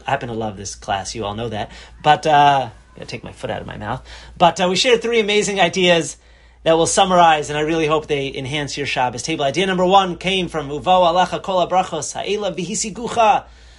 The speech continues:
that we live in such a great time, so much religious freedom and so much bracha. V'hisigucha, Hashem says, in those times, I'm gonna challenge you. I want you to push yourself a little bit harder.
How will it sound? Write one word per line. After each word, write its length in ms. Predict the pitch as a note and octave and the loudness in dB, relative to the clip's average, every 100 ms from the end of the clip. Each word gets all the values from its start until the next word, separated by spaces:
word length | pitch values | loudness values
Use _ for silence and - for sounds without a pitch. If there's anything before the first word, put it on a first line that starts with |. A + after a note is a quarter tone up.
| - - | -20 -10
that 100 | D#3 | -8
we 160 | B3 | -6
live 160 | A#3+ G#3 | -4 -4
in 120 | F#3+ | -4
such 180 | F#3 F#3+ | -6 -8
a 40 | |
great 380 | F#3+ A3 A#3+ B3+ | -4 0 0 0
time, 560 | G#3 A3 G#3 E3 A2 - - - - - - - - - - | 2 2 2 0 -4 -14 -20 -20 -20 -20 -20 -20 -20 -20 -8
so 280 | - B3 | -4 -4
much 320 | A3+ G3 - E3 - | -2 -4 -4 -12 -8
religious 380 | G#3 A3+ F#3+ - | -6 -4 -6 -6
freedom 460 | - A#3+ G#3+ F3+ | -8 -8 -4 -4
and 100 | D#3+ | -4
so 100 | A3+ | -4
much 240 | A3 E3 C3+ | -6 -10 -12
bracha. 540 | - C#4 C4+ D#3+ A2 - - - - - - - | 2 2 2 -4 -6 -12 -20 -20 -20 -20 -20 -16
V'hisigucha, 600 | C#3 F3 F3 F3 G#3 G3+ | -10 -8 -6 -6 -6 -2
Hashem 340 | E3+ C#3 F3+ E3+ | -2 -2 -4 -4
says, 160 | E3+ | -4
in 140 | D3+ D#3+ | -4 -2
those 260 | F#3+ F#3 | -2 -2
times, 360 | - E3+ F#3+ E3 | -4 -4 -4 -4
I'm 80 | D3 | -6
gonna 140 | C3 | -6
challenge 480 | - D#3+ D#3 D3+ A2+ | -6 -4 -4 -6 -6
you. 60 | |
I 60 | A2+ | -6
want 280 | D3+ G3 - | -4 -6 -8
you 60 | |
to 40 | A#2+ | -10
push 300 | - C4+ - | -6 -4 -2
yourself 320 | - C#3+ C#3 | -2 -4 -4
a 40 | |
little 180 | D#3 D#3+ | -6 -6
bit 100 | C#3+ | -2
harder. 380 | C3+ C#3+ A2+ | 0 0 -2